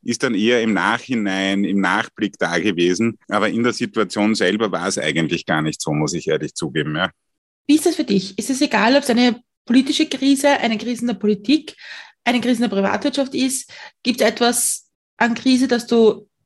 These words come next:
Speaker 2: besser kannst, lieber machst, das für dich spannender ist? Gibt es da einen Unterschied für dich?
Speaker 1: Ich glaube, es hat sehr viel mit den Menschen zu tun. Also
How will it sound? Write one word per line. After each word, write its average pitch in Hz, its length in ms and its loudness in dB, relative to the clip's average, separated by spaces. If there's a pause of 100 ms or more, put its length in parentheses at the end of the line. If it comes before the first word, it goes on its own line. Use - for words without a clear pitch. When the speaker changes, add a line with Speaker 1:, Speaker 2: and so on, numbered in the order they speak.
(340)
Speaker 2:
besser 220 240 -4
kannst, 247 560 0
lieber 226 220 2
machst, 214 520 2 (300)
das 226 120 -10
für 233 80 -4
dich 233 140 -2
spannender 226 400 2
ist? 233 200 -2
Gibt 214 160 -10
es - 40 -14
da 247 80 2
einen 220 140 2
Unterschied 202 460 2
für - 100 -10
dich? - 380 -14 (840)
Speaker 1:
Ich 127 280 0 (520)
glaube, 120 480 2
es - 100 -2
hat 131 140 -2
sehr 117 180 2
viel 135 140 -2
mit 135 140 0
den 123 100 2
Menschen 104 420 2
zu 92 120 -2
tun. 78 320 -2 (840)
Also 107 460 2